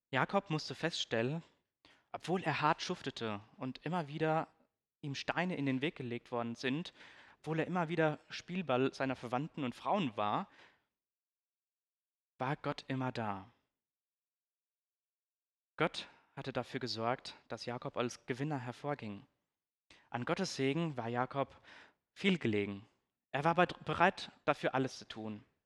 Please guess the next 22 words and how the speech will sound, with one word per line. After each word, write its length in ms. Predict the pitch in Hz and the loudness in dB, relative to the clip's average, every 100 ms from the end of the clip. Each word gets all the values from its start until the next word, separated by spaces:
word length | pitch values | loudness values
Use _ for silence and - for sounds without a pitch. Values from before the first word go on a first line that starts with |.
| _ - | _ -12
In 60 | |
der 80 | 117 | -2
letzten 260 | 123 - 156 | 0 0 0
Predigt 300 | 160 156 - | 0 0 -2
haben 100 | 143 | -2
wir 80 | |
gesehen, 320 | 131 123 135 135 | -2 -2 -2 -2
wie 80 | |
er 180 | 131 127 - - - | -2 -2 -6 -12 -12
gelogen 320 | - 143 160 202 | -2 4 4 4
und 80 | |
betrogen 460 | - - 170 185 120 | 0 -4 -4 -2 0
hat. 320 | 110 - - - _ _ _ _ - - - - | 0 0 -10 -16 _ _ _ _ -20 -18 -10 -4
Heute 200 | 131 156 | -2 0
haben 80 | |
wir 80 | 147 | 0
gesehen, 440 | 143 123 139 151 139 | 0 0 0 0 -2
wie 200 | 143 139 - - | -4 -6 -12 -2
hart 260 | - 170 - | 4 4 4
er 100 | 151 | 4
gearbeitet 680 | 156 156 185 170 131 - | 4 6 4 4 2 -2
hat, 340 | 117 107 - | -2 -4 -6